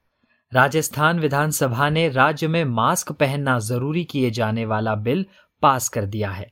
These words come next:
हरियाणा में सेरो सर्वे के दूसरे फेज में चौदह दशमलव आठ फीसदी लोगों में एंटीबॉडी मिली है।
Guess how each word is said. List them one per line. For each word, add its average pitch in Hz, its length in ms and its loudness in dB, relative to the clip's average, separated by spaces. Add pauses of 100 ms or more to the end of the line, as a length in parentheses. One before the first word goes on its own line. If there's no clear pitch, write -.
(600)
हरियाणा 156 440 2
में 185 200 0
सेरो 165 380 0
सर्वे 151 400 0
के 160 160 -2
दूसरे 143 440 -4
फेज 139 340 0
में 143 240 -2 (300)
चौदह 147 400 2
दशमलव 147 580 0 (160)
आठ 151 320 0
फीसदी 139 460 -4
लोगों 120 380 2
में 139 320 -2
एंटीबॉडी 131 680 0
मिली 110 280 -2
है। 202 180 0